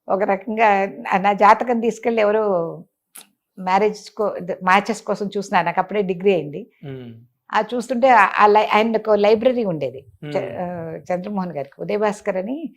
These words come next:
Speaker 2: మ్మ్.
Speaker 1: ఆయన, ఈయన ఫ్రెండ్ అనమాట. వాళ్ళు ఏదో ఉదయ్ భాస్కర్ లైబ్రరీ అని ఒకటి పెట్టారు. అది అందరి ఇళ్ళకి వెళ్ళి పుస్తకాలు ఇస్తూ ఉండేవాళ్ళు, మళ్ళీ తీసుకెళ్ళిపోయేవాళ్ళు వన్ వీక్ తర్వాత, చదివిన తర్వాత. అట్లా అనమాట. అంటే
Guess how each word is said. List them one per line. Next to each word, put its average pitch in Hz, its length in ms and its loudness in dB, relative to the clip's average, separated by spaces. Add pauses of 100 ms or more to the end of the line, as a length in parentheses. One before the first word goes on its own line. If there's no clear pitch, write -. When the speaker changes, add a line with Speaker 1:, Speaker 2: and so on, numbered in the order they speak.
(140)
Speaker 2:
మ్మ్. 135 80 -10
Speaker 1:
ఆయన, 190 540 -4 (360)
ఈయన 190 120 -2
ఫ్రెండ్ 190 280 -2
అనమాట. 156 360 -6
వాళ్ళు 185 260 -4
ఏదో 180 500 -6
ఉదయ్ 190 200 -4
భాస్కర్ 185 360 -6
లైబ్రరీ 170 380 -6
అని 196 140 -6
ఒకటి 160 180 -8
పెట్టారు. 151 340 -6 (580)
అది 202 160 6
అందరి 226 360 2
ఇళ్ళకి 226 240 -2
వెళ్ళి 220 540 -4 (100)
పుస్తకాలు 226 320 4
ఇస్తూ 180 260 -6
ఉండేవాళ్ళు, 135 420 -10 (800)
మళ్ళీ 247 200 4
తీసుకెళ్ళిపోయేవాళ్ళు 156 800 -4
వన్ 180 180 -2
వీక్ 175 220 -6
తర్వాత, 147 180 -6 (120)
చదివిన 170 240 -4
తర్వాత. 135 300 -14 (220)
అట్లా 190 180 -2
అనమాట. 160 280 -4 (300)
అంటే 185 440 -4